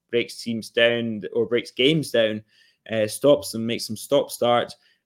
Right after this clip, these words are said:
has been playing with four strikers of late. So that's the confidence that he has, not only in his back line, but also in his team, just to kind of outgun his opposition.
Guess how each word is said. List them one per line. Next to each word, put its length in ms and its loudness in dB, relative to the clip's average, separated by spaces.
has 120 -8
been 160 0
playing 220 2
with 180 -4
four 220 4
strikers 480 -4
of 120 -12
late. 280 -10
So 140 -4
that's 220 2
the 80 -8
confidence 500 -4
that 120 -4
he 140 -2
has, 240 0
not 120 -6
only 240 -2
in 80 -6
his 120 -10
back 340 0
line, 200 -2
but 100 -2
also 300 -2
in 60 -2
his 120 -6
team, 240 -2
just 220 -8
to 80 -16
kind 140 -6
of 120 -12
outgun 420 0
his 140 -2
opposition. 640 -6